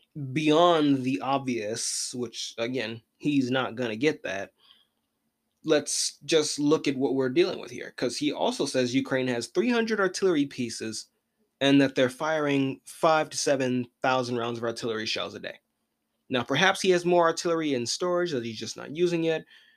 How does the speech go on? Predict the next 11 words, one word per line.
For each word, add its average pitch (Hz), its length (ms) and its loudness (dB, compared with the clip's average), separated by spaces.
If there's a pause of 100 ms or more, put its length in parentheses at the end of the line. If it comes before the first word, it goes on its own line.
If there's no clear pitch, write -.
(160)
Perhaps 143 320 2
he 143 100 0
has 127 160 0
artillery 127 440 0
that's - 480 -6 (240)
in 127 280 0 (100)
being 139 220 4
repaired 180 420 2
at 175 100 -2
the 156 60 0
moment. 156 360 -2